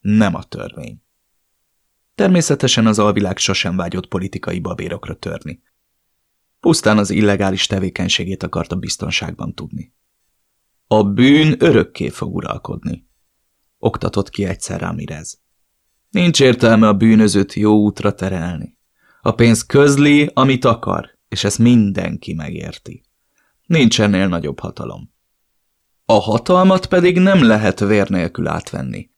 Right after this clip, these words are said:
A céljainkat pedig áldozatok nélkül elérni.”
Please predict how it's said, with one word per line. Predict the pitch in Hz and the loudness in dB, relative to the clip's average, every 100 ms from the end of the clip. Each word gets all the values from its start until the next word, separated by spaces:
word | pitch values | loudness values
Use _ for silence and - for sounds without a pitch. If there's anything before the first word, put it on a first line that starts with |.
| _ _ _ | _ _ _
A | - - | -8 -6
céljainkat | - 139 147 156 143 131 117 | 0 2 4 6 4 4 2
pedig | - 104 95 87 - _ _ | 2 -2 -2 -6 -14 _ _
áldozatok | 117 95 82 85 87 - - | -2 0 -2 -4 -4 -6 -2
nélkül | 98 - 101 | -2 0 -4
elérni.” | 69 52 50 - - - | -4 -6 -10 -14 -18 -20